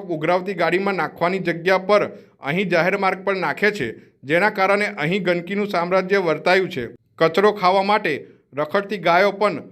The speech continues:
અહીં અડિંગો જમાવે છે, જે લોકોને શિંગડે પણ ચડાવે છે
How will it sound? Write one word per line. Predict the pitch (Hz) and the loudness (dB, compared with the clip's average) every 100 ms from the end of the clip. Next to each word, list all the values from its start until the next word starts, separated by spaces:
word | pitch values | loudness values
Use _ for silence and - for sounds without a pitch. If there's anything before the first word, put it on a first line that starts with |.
| - - | -20 -8
અહીં | 139 180 214 | -4 -4 -4
અડિંગો | 156 175 202 196 | -4 -2 0 2
જમાવે | 180 170 180 208 185 | 2 2 4 2 2
છે, | 131 101 - _ 123 | -4 -8 -16 _ -6
જે | 156 208 | -2 0
લોકોને | 202 202 208 | 0 -2 -4
શિંગડે | 202 160 170 190 | -2 -2 2 2
પણ | 196 202 | 2 0
ચડાવે | 202 165 185 175 | 2 4 4 0
છે | - | -4